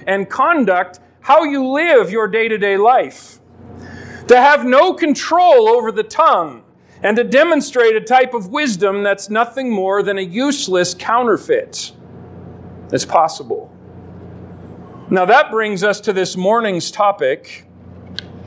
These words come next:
Faith produces genuine humility.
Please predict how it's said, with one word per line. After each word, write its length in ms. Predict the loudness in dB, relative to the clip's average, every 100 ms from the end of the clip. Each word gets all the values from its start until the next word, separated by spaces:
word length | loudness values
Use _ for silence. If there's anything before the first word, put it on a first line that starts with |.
| -20 -18 -16 -16 -10
Faith 520 | 0 0 0 -4 -10
produces 920 | -8 -4 -4 -2 0 0 0 -4 -6 -10 -20 -20 -20 -20 -10 -2
genuine 640 | 2 2 2 0 -2 -4 -6
humility. 840 | -6 -2 0 0 -2 -8 -10 -18